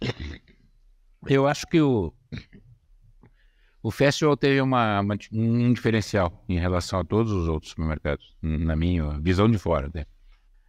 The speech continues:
É, eu acho que os outros supermercados, a-, antes, antes, pré-festival, né? A, a guerra, eu, não, não é pré-festival porque continua valendo para os outros supermercados.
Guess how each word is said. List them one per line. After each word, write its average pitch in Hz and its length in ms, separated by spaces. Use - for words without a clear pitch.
É, 92 240
eu 95 80
acho 117 160
que 127 60
os 110 80
outros 127 140
supermercados, 110 600
a-, 92 240
antes, 117 320
antes, 120 380
pré-festival, 107 720
né? 98 140
A, 90 300
a - 20
guerra, 92 580
eu, 80 320
não, 82 320
não 87 440
é 117 40
pré-festival 123 540
porque 131 220
continua 131 360
valendo 131 320
para 120 160
os 101 140
outros 104 140
supermercados. 82 560